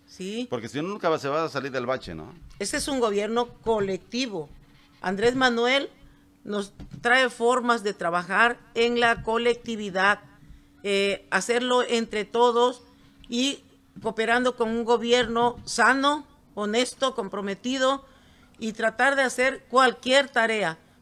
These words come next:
Speaker 1: Pero vamos a ir todos juntos. Yo les ofrezco mi mano de todo corazón y quisiera que sí me, me escucharan, me comprendieran que para el, dar un voto, para elegir a un funcionario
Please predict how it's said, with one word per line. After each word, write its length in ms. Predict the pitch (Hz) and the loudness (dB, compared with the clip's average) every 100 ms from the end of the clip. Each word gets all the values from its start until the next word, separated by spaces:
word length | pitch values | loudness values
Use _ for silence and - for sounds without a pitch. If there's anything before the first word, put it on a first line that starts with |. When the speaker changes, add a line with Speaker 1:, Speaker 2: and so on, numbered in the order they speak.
| _ | _
Speaker 1:
Pero 200 | 220 220 | -2 0
vamos 320 | 226 269 285 | 0 -2 0
a 80 | 247 | 0
ir 80 | 240 | 2
todos 260 | 247 233 220 | 2 2 0
juntos. 440 | 226 220 196 196 | -4 -4 -4 -4
Yo 300 | 220 240 240 | 2 4 4
les 200 | 233 226 | 2 0
ofrezco 440 | 226 226 226 233 | -4 -2 -2 -2
mi 140 | 226 196 | -2 -2
mano 580 | 196 220 254 269 311 - _ _ _ _ - - | 2 4 4 0 -2 -10 _ _ _ _ -20 -14
de 200 | 214 202 | -4 0
todo 280 | 233 247 240 | 4 4 4
corazón 640 | 226 202 - 233 277 285 - - _ _ | 0 -2 0 0 0 -2 -14 -20 _ _
y 320 | 220 214 208 | -6 -4 -6
quisiera 560 | 202 220 247 247 254 247 | -6 -8 0 4 4 0
que 420 | 220 208 196 - | -4 -2 -2 -4
sí 240 | - 254 254 | -8 -4 0
me, 400 | 247 233 220 - | 0 0 -2 -6
me 320 | 214 208 196 | -6 -6 -4
escucharan, 680 | 196 - 208 - 240 233 233 | -6 -10 -8 2 4 4 2
me 120 | 233 | -2
comprendieran 800 | 226 196 214 202 202 240 220 220 220 - _ _ _ - | -4 -6 -4 -4 2 4 4 0 -6 -20 _ _ _ -10
que 120 | - 226 | 0 2
para 320 | 226 208 214 | 4 4 2
el, 160 | 208 - | 0 -6
dar 260 | 202 233 254 | 6 6 8
un 200 | 240 214 | 4 4
voto, 400 | 233 240 214 208 | 4 4 -4 -2
para 160 | 190 | 0
elegir 480 | 190 196 240 247 240 - - - | 0 -2 -2 -2 -4 -8 -8 0
a 140 | 208 | 2
un 480 | 220 247 240 226 190 | 2 0 -2 -4 -6
funcionario 960 | 208 196 196 185 202 240 233 214 202 | -6 -4 -4 2 6 6 6 -2 -4